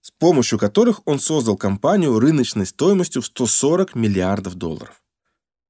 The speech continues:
Насколько более счастливым человеком вы могли бы стать, если бы Далай-лама стал вашим личным наставником? Насколько бы вы были крепче, если бы каждое утро приходили на тренировки с Арнольдом Шварценеггером?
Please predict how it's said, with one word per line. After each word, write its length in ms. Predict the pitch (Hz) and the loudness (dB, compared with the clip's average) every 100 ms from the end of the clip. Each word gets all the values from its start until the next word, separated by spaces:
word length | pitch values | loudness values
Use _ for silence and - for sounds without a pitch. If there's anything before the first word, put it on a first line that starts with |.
| _ _ - | _ _ -4
Насколько 600 | 107 135 - 233 - 156 | 0 0 2 0 2 -2
более 420 | 135 233 247 185 | 2 4 6 4
счастливым 480 | - 190 214 208 190 | 2 0 2 2 2
человеком 440 | 170 196 208 170 | 2 2 2 0
вы 60 | 165 | -2
могли 260 | 165 185 | 0 -2
бы 100 | 151 | -2
стать, 320 | - 196 214 | -2 -2 -2
если 240 | 156 156 156 | -4 -4 -4
бы 140 | 147 | -4
Далай-лама 880 | 139 143 147 156 151 135 160 185 117 | -2 -2 0 0 0 0 0 0 -2
стал 360 | - 131 117 - _ - | -4 -2 -2 -6 _ -4
вашим 340 | 123 - 107 | -2 0 -2
личным 380 | 101 123 - 104 | 0 0 -2 -6
наставником? 520 | 98 - 73 - - _ _ _ _ _ _ _ _ _ _ | -8 -12 -16 -20 -20 _ _ _ _ _ _ _ _ _ _
Насколько 500 | 101 107 - 147 156 | -2 -2 0 0 0
бы 180 | 143 147 | 0 0
вы 120 | 147 | 2
были 240 | 143 151 156 | 2 2 2
крепче, 520 | 160 160 202 - 104 | 0 2 2 0 -4
если 180 | 104 110 | -2 -2
бы 100 | 123 | 0
каждое 380 | 147 156 127 139 | 0 0 2 2
утро 300 | 170 160 131 | 2 0 -2
приходили 480 | 131 143 151 165 | -2 0 0 0
на 80 | 139 | 0
тренировки 480 | 139 147 160 208 160 | -2 -2 0 0 -2
с 180 | - 143 | -2 0
Арнольдом 560 | 135 135 143 151 131 | 0 0 0 0 -2
Шварценеггером? 680 | 123 117 - - 85 - | -4 -6 -6 -6 -8 -10